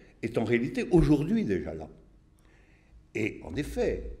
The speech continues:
comment l'action pourrait-elle se soutenir si elle n'était pas, d'une certaine façon, l'action au présent ? Ce n'est pas vrai que l'action puisse être motivée par je ne sais quelle chimère au futur.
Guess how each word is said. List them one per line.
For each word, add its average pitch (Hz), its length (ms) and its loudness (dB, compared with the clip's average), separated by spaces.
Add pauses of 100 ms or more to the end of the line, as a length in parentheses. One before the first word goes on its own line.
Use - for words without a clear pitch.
(280)
comment 139 200 -2
l'action 131 340 -2
pourrait-elle 107 400 -6
se 92 120 -12
soutenir 214 560 -6
si - 240 -6
elle - 160 -2
n'était 117 240 -6
pas, 107 480 -4
d'une 190 160 -4
certaine 127 480 -6 (240)
façon, 220 460 -6
l'action 131 480 -6 (100)
au 123 80 2
présent ? 90 560 -4 (960)
Ce - 100 -10
n'est 120 120 -2
pas 226 180 2
vrai 214 440 2 (440)
que 110 400 0
l'action 120 460 -2
puisse 104 240 -4
être 101 200 -4
motivée 101 720 0 (280)
par 98 260 -4 (220)
je 98 160 -8
ne 85 80 -8
sais 101 220 -4
quelle 90 200 -4
chimère 101 720 -2 (100)
au 104 80 -4
futur. 87 680 -6